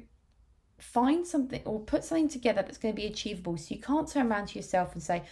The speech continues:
"Oh, I'll lose three stone in a month." That's ridiculous, okay? So you need to set achievable goals that you're gonna get there and you can envision it.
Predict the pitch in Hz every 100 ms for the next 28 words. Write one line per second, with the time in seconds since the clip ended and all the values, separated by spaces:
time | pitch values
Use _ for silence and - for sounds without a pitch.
0 | - - _ 254 254 220 202 - - 202
1 | - 185 180 170 165 160 156 - - -
2 | - - 220 233 233 - - 180 160 156
3 | - - 196 196 214 - - - - 220
4 | 208 196 - _ - 214 226 226 254 277
5 | 285 - 226 - - - - 240 214 208
6 | 220 - 185 170 277 381 370 - - _
7 | _ _ - 196 214 220 226 220 202 -
8 | - - - 190 202 - 202 196 190 208
9 | 175 160 -